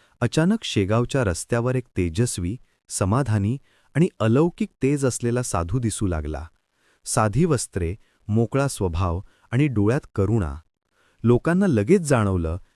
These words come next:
की हा साधू सामान्य नाही. एकदा एका भुकेल्या भिक्षूला त्यांनी सहजच अन्न मिळवून दिलं, तर दुसऱ्या वेळी एका भक्ताच्या कोरड्या शेतीवर आशीर्वाद दिल्यावर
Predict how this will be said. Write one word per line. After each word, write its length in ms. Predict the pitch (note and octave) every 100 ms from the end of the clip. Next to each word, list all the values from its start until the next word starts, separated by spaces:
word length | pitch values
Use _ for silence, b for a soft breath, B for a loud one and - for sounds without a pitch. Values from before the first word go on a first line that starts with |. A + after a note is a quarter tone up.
| _
की 80 | - G#2+
हा 220 | - D#3+
साधू 360 | - G2 G2
सामान्य 580 | C#3 - E2+ F2 A#2 B2+
नाही. 360 | G2 D2+ D#2 D2+ _ b b b b C#3+
एकदा 300 | C#3+ D3+ G#3+
एका 220 | G3+ G3+
भुकेल्या 500 | G#2 G2 - D3+ E3+
भिक्षूला 540 | G#2 - - A2+ D2+ E2 _ _ -
त्यांनी 200 | A2 B2
सहजच 540 | - G2+ A#2+ D#3+ - -
अन्न 200 | A#2+ D#3+
मिळवून 420 | E3 B2 G#2+ G2
दिलं, 280 | E2+ C#2 - _ b b b b
तर 100 | F3
दुसऱ्या 380 | D3 C3 - F#3
वेळी 220 | F#3+ G3
एका 200 | F3+ F#3
भक्ताच्या 540 | B2+ F#2+ - B2+ B2+ D#3
कोरड्या 380 | - G2 G2 C3+
शेतीवर 520 | - - A2+ F#2 D#2 - b b -
आशीर्वाद 480 | G2 - A#2+ D#3+ E3
दिल्यावर 460 | A#2+ F#2 D#2 D2